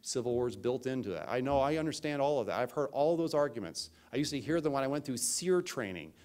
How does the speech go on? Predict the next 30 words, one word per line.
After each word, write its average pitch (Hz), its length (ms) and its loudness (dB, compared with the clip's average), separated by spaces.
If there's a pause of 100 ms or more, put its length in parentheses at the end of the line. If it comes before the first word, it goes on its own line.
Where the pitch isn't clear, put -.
The 117 60 -4
very 143 180 2
program 151 500 2
that 131 100 -4
was 127 120 -2
reverse 139 360 0
engineered 151 380 0
became 151 200 -2
the 139 80 0
torture 180 540 -4
program. 87 480 -6 (320)
State-sponsored 151 840 -2
torture 135 520 -4 (420)
by 113 160 -2
this 156 220 0
country. - 640 -6 (880)
Fifty-four 175 500 0
countries 160 420 -4
minimum 156 300 0
have 113 60 -10
cooperated. 117 760 -4 (240)
What 165 100 0
does 214 100 0
that 214 200 -8
tell 247 340 -2
you 202 140 2
about 165 280 2
who 214 100 -2
we 202 180 -2
are? 214 420 -2